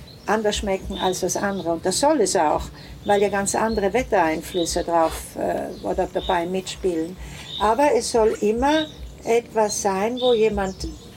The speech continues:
den Wein trinkt und sagt: „Das war jetzt etwas Besonderes.“ Und das merke ich sehr oft.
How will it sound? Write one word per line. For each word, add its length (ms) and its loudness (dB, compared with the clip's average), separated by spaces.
den 160 0
Wein 220 4
trinkt 300 -4
und 120 -4
sagt: 240 0
„Das 220 -4
war 140 2
jetzt 200 0
etwas 300 -6
Besonderes.“ 640 -6
Und 160 0
das 160 0
merke 400 0
ich 120 -6
sehr 320 2
oft. 360 2